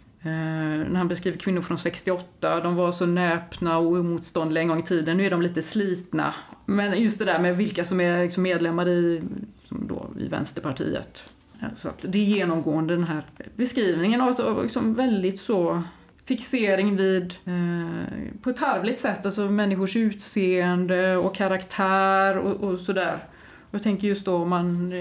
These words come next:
vill föra fram en vederhäftig kritik och man kan motivera den, så är inte det här sättet att göra <laughs> det på. Och den blir också så här, inte så väl, alltså, av recensenter inte så väl mottagen och ifrågasatt. Även om de,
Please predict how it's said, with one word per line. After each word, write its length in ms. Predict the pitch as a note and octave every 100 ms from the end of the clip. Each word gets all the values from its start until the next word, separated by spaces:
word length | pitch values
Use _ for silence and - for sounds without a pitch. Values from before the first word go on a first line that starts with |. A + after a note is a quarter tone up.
| - F3+
vill 180 | F#3
föra 260 | F#3 G3 F#3
fram 440 | F3+ B3 B3+ A#3
en 640 | A3 G3 G3 F#3+ F#3+ G3 G3
vederhäftig 880 | G3 F#3 G3+ A#3 C#4 C4+ C4 C4
kritik 540 | - A#3 A#3 F3+ - -
och 60 |
man 120 | F#3 F3+
kan 120 | F#3
motivera 600 | F3+ G#3 F#3+ G3 G#3+ B3
den, 300 | G#3+ C3+ - - - -
så 140 | -
är 40 | G#3
inte 160 | G3
det 120 | F3+
här 120 | F3+ E3+
sättet 480 | F3 - E3+ E3+
att 60 | F3+
göra 240 | F3 F#3+ F3
<laughs> 80 | F3
det 220 | G3 G3
på. 340 | G3 - - - - - - - - - - - -
Och 140 | F#3+
den 140 | F#3+
blir 180 | F#3+ F#3
också 300 | F#3 - E3+
så 100 | -
här, 240 | - - - _ -
inte 200 | A3 G#3
så 140 | G3+
väl, 340 | E3+ E3 D3+ D#3+
alltså, 340 | F3+ E3+ E3 - -
av 160 | F#3
recensenter 560 | F3 F3+ E3+ F3 D#3 D#3
inte 180 | D3+ -
så 100 | -
väl 200 | F#2+ -
mottagen 760 | - - - - C#2+ - D#2 -
och 260 | - -
ifrågasatt. 920 | - - B2 G#2+ - G2 - - - - - - - - -
Även 280 | - F3 D#3+
om 140 | E2 -
de, 280 | - -